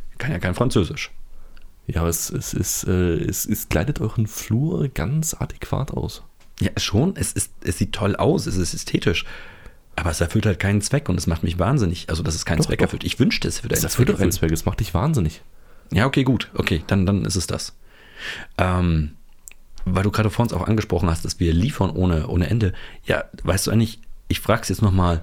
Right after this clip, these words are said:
Speaker 2: Okay, jetzt, jetzt, okay,
Speaker 1: Eigentlich,
Speaker 2: da bin ich
Speaker 1: eigentlich
Speaker 2: jetzt
Speaker 1: weiß ich, dass du's weißt, weil du bist ja gut vorbereitet. Aber ich
Speaker 2: Ja.
Speaker 1: frag trotzdem mal, weißt du überhaupt, was das für eine Aufnahme gerade ist?
Speaker 2: Ja, hab ich dir vorhin schon gesagt, das ist die achtundneunzig.
Speaker 1: Ja, und ich hab dir vorhin schon gesagt, das ist die neunundneunzig.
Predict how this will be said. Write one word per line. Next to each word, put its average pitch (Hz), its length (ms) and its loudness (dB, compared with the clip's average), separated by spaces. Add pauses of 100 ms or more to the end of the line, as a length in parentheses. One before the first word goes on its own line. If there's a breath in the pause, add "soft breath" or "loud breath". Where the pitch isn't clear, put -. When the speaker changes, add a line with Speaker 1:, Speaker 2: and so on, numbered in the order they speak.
Speaker 2:
Okay, 90 360 0
jetzt, - 240 -2
jetzt, - 240 -2
okay, 120 140 2
Speaker 1:
Eigentlich, 131 320 4
Speaker 2:
da 80 80 2
bin 78 80 4
ich 90 40 4
Speaker 1:
eigentlich 117 200 2
Speaker 2:
jetzt - 60 -6
Speaker 1:
weiß 104 240 4
ich, 107 100 0
dass 85 140 0
du's 95 220 0
weißt, 85 440 0 (140)
weil 82 320 0 (240)
du 92 100 0
bist 87 140 0
ja 85 60 -2
gut 87 160 -2
vorbereitet. 87 500 0
Aber - 100 -4
ich - 60 2
Speaker 2:
Ja. 73 60 2
Speaker 1:
frag - 140 0
trotzdem 98 300 2
mal, 127 180 4 (880 loud breath)
weißt - 180 -2
du 101 40 -2
überhaupt, 101 220 2
was - 100 0
das - 120 -4
für - 80 -2
eine 92 100 2
Aufnahme - 360 0
gerade - 240 -6
ist? - 200 -8 (360)
Speaker 2:
Ja, 98 120 0
hab 98 60 0
ich 117 80 -2
dir 113 80 4
vorhin 101 200 2
schon 127 140 2
gesagt, 113 240 2
das - 60 -6
ist - 140 -4
die - 60 -2
achtundneunzig. 95 680 0
Speaker 1:
Ja, 92 220 2
und 123 100 4
ich 95 80 4
hab - 80 -4
dir 90 100 2
vorhin 98 200 4
schon 139 140 2
gesagt, 123 220 2
das 113 100 0
ist 110 120 -2
die 120 40 8
neunundneunzig. 107 760 4